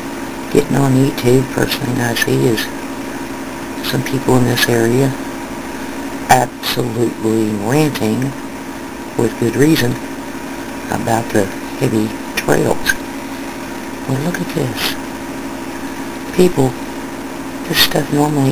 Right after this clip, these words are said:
isn't here. Look how it stays put. Come on now,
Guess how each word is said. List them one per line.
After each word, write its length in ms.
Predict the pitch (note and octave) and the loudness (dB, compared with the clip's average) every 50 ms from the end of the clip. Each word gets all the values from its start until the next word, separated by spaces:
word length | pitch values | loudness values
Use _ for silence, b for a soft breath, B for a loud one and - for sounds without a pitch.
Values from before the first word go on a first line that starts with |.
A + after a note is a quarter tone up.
| B2+ C3 | 2 2
isn't 200 | A2+ B2 A#2+ - | 0 0 -2 -2
here. 320 | - - D3+ C#3+ B2 A2 - - - - - - - - - - - - - - - - - | -2 -2 0 0 0 -2 -4 -6 -8 -10 -8 -8 -10 -10 -10 -10 -10 -10 -10 -8 -8 -4 -2
Look 100 | F#3 - | 0 2
how 180 | F3+ F#3+ F#3 | 4 4 4
it 60 | F3+ F3+ | 4 4
stays 320 | - - - F3 E3+ - | 2 4 4 4 2 2
put. 300 | - - - F#3 E3+ D3+ - - - - - - - - - - - - - - - - - - - - - - - - - - - - - - - - - - - - - - - - - - - - - - - - - - - - - - - - - - - - - - - - - - - - - - - - - - - - - - - - - - | 0 -2 -2 0 0 0 -2 -4 -8 -10 -10 -10 -10 -10 -10 -10 -10 -10 -8 -8 -8 -8 -8 -8 -8 -10 -10 -10 -10 -8 -8 -8 -8 -8 -8 -8 -8 -8 -8 -8 -8 -8 -8 -8 -8 -8 -8 -8 -8 -8 -8 -8 -8 -8 -8 -8 -8 -8 -8 -8 -8 -8 -8 -8 -8 -8 -8 -8 -8 -8 -8 -8 -8 -8 -8 -8 -8 -8 -8 -8 -8 -8 -8 -10 -10 -10 -8 -6
Come 200 | - - E3+ E3+ | -2 0 2 4
on 180 | G3+ A3+ G#3+ G3+ | 4 4 4 4
now, 240 | C#3+ B2+ C#3 C3+ | 2 2 2 0